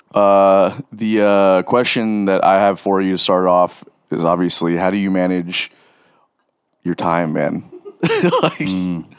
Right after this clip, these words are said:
Speaker 1: it's wild.
Speaker 2: Yeah, I don't know. I wonder about this myself sometimes. I've got multiple calendars. Um, so I use a personal calendar now on, just on my phone, on, like, Apple Calendar. And then, um, we've got a company calendar for, like, all the bookings at the brewery,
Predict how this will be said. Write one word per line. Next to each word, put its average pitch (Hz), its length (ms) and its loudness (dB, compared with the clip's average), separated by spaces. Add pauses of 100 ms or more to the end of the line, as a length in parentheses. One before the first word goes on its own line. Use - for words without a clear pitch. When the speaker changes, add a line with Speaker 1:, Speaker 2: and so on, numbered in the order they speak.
Speaker 1:
it's - 100 -20
wild. 82 440 0 (680)
Speaker 2:
Yeah, 117 140 -2
I 127 40 0
don't 127 100 0
know. 117 120 0
I 113 160 2
wonder 113 300 0
about 104 160 2
this 104 180 -4
myself 98 460 -2
sometimes. 90 560 -4
I've 104 160 -4
got 117 160 0
multiple 110 280 -2
calendars. 107 680 -2 (340)
Um, 90 500 0
so - 160 -4
I 95 100 2
use 95 440 -2
a 87 60 -6
personal 92 460 -2
calendar 92 520 0
now 95 460 -2
on, 85 380 -4
just 92 180 -8
on 82 80 -2
my 80 100 -6
phone, 92 360 -10 (220)
on, 85 180 -16
like, 85 200 -18
Apple 82 280 -8
Calendar. 98 420 -4
And 90 120 -4
then, 87 280 -6 (480)
um, 82 160 -2
we've 85 100 -4
got 92 140 0
a 85 40 -2
company 98 360 -4
calendar 95 340 -2
for, 87 220 -4
like, 82 180 -6
all 85 140 -8
the 85 60 -14
bookings 90 440 -8
at 92 100 -10
the 92 80 -10
brewery, 95 540 -4